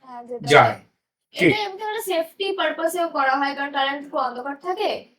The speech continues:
Speaker 1: কিন্তু ওরা বলেছিল এখানে একটা কোনো ভৌতিক ব্যাপারও আছে। এবং যখন আমরা আবার গাড়িতে উঠলাম এবং টানেলের খুব কাছাকাছি এলাম,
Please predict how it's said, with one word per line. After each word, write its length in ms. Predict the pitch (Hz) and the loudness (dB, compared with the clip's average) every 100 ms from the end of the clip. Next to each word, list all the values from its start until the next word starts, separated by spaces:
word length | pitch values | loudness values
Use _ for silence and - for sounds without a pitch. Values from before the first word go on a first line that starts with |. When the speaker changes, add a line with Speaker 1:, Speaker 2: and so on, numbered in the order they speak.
| _ | _
Speaker 1:
কিন্তু 360 | 330 339 359 403 | -8 -6 -2 0
ওরা 360 | 339 311 320 | 2 2 2
বলেছিল 400 | 320 311 302 311 294 | 2 0 -4 -6 -8
এখানে 340 | 302 302 294 | -6 -8 -10
একটা 160 | 285 294 | -10 -8
কোনো 200 | 302 294 | -6 -4
ভৌতিক 440 | 285 277 269 302 | -2 -4 -4 -4
ব্যাপারও 320 | 269 254 262 | -2 -2 0
আছে। 300 | 247 220 359 466 - _ _ _ _ - | -2 -2 -6 -8 -8 _ _ _ _ -12
এবং 240 | 294 302 | -6 -2
যখন 160 | 311 330 | -2 0
আমরা 240 | 320 339 | 0 0
আবার 200 | 320 320 | 2 2
গাড়িতে 300 | 277 254 254 | 4 4 2
উঠলাম 460 | 339 349 277 247 - - | 0 0 -2 -4 -6 -8
এবং 280 | 269 277 302 - | -6 -6 -8 -2
টানেলের 520 | 262 262 285 311 320 | 0 2 0 0 -2
খুব 160 | 320 330 | -4 -8
কাছাকাছি 460 | - 269 285 285 285 | -4 -4 -6 -6 -4
এলাম, 320 | 262 247 | -2 -2